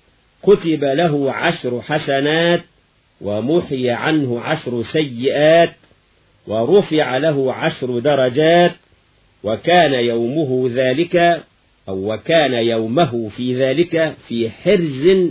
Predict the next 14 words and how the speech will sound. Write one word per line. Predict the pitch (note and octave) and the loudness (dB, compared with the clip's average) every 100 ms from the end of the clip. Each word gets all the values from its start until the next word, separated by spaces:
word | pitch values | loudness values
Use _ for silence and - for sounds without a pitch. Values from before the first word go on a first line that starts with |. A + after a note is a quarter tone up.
| - _ | -6 _
من | A2+ G#2 | -10 -10
كل | G2+ F3+ D3+ C3 | 0 2 2 0
مكروه، | B2 - E3+ D#3 - _ _ _ _ _ _ _ F#2+ | -2 2 4 4 0 _ _ _ _ _ _ _ -8
وحرس | G#2 G#2+ - G3+ E3+ C3 | -6 -4 2 4 4 2
من | B2 A#2+ | -2 -2
الشيطان، | A#2 - B2 A#2 E3 D#3 F#2 - _ _ _ _ _ _ _ _ G2 | -4 -2 -2 0 2 2 -2 -10 _ _ _ _ _ _ _ _ -6
ولم | A2+ D#3 F#3 D#3 | 0 2 4 2
ينبغ | C#3+ C3 A#2+ A2+ F3+ | 2 0 -2 0 0
لذنب | D3 C3+ B2+ A#2 D3 F3 D3+ B2 A#2+ - | 2 -2 -2 -2 0 2 2 -2 -4 -2
أن | D#3+ C3+ B2 | 0 0 0
يدركه | A2+ B2+ F3 - C3 A#2 | 0 2 2 2 -2 -2
في | A#2+ A#2 | -4 -6
ذلك | G#2+ C#3+ D#3+ E3+ | 0 2 2 0
اليوم | D#3+ E3 F3+ C3 F2 | 2 4 6 4 0